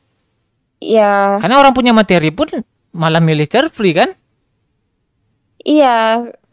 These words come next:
Speaker 1: kadang-kadang ada yang penyebabnya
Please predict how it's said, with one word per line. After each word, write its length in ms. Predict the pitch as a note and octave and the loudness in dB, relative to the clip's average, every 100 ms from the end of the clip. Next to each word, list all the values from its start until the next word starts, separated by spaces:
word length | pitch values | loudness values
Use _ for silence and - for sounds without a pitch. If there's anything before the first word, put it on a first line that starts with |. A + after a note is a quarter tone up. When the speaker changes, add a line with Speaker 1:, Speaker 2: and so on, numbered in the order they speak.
| _ _ _ - | _ _ _ -12
Speaker 1:
kadang-kadang 680 | C4 B3 C4 B3+ B3 F#3+ C#4 D#4+ _ _ _ | -6 -4 -4 -6 -8 -6 -8 -10 _ _ _
ada 340 | A3 G#3+ F#3 G3 G3 | -4 -4 -2 -2 -2
yang 140 | G3+ G3 G3 _ | -6 -14 -18 _
penyebabnya 500 | G3+ G3 F#3+ F#3 F3 | -12 -10 -10 -10 -10